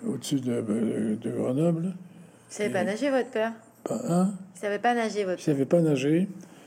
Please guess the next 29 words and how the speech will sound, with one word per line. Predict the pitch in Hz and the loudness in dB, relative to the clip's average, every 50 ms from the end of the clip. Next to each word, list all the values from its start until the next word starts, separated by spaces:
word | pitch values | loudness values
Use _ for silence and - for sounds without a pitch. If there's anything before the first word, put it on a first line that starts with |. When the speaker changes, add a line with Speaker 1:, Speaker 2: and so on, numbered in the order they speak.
| - - - - | -20 -20 -8 -2
Speaker 1:
Non | 170 165 | 0 0
seulement | 156 - 185 180 180 | 4 4 4 6 6
il | 175 160 | 6 6
savait | - 156 135 135 120 | 4 4 4 4 4
pas | 123 127 | 4 4
nager, | 120 131 143 156 185 | 4 4 4 4 4
mais | 180 165 156 | 4 4 4
il | 135 | 2
était | 135 - - 156 | 2 2 4 4
aquaphobe. | 151 143 151 170 165 170 - 180 170 147 127 120 | 4 6 6 6 4 6 6 6 6 6 6 2
C'est-à-dire | 110 - - 139 147 135 120 | -2 -2 -2 0 0 2 2
que | 127 135 | 2 0
non, | 147 143 - 214 | 0 0 -2 -2
il | 220 240 | -2 -2
pouvait | - - 135 123 127 123 | -2 -2 -2 -2 -2 2
pas | - 175 170 | 4 4 4
même | 160 151 147 139 | 4 4 2 0
tomber | 151 - 170 165 185 190 | 2 2 4 6 6 6
dans | 165 170 156 | 6 6 4
l'eau. | 139 135 123 - - - | 4 2 0 -2 -8 -14
Speaker 2:
Pourquoi ? | 226 - - - 247 247 262 254 - - - - - - - - - - - - - - - - - - | -14 -8 -2 2 2 2 2 0 -4 -12 -20 -20 -20 -20 -20 -20 -20 -20 -20 -20 -20 -20 -20 -18 -8 -2
Speaker 1:
Parce | 165 165 156 - | 0 0 2 4
que | - 196 | 4 4
quand | - 190 180 - | 6 6 6 6
il | 202 185 | 6 6
était | 190 175 185 196 | 6 6 4 4
petit | - 185 170 165 170 175 165 160 | 6 6 6 6 6 4 4 6
garçon, | 147 156 147 131 - - 170 180 190 190 185 165 | 6 6 4 4 2 2 4 4 4 6 4 2
et | - 240 233 131 131 131 120 131 127 | 2 0 0 -2 -2 0 -2 -2 -2